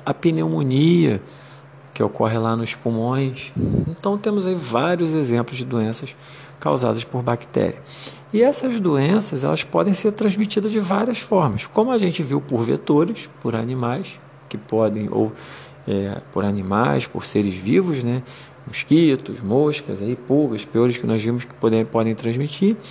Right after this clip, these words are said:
Também podemos pegar essas doenças por bactéria,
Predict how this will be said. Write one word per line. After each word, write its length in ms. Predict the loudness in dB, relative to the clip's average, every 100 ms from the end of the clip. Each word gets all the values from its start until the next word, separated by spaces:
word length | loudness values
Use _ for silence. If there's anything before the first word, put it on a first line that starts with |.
| -16 -16 -18 0
Também 340 | 2 4 4
podemos 580 | 4 2 2 0 0 -4
pegar 500 | 0 0 2 4 2
essas 260 | 2 0 0
doenças 360 | 0 0 -2
por 180 | -6 -2
bactéria, 640 | 0 -2 -2 2 4 4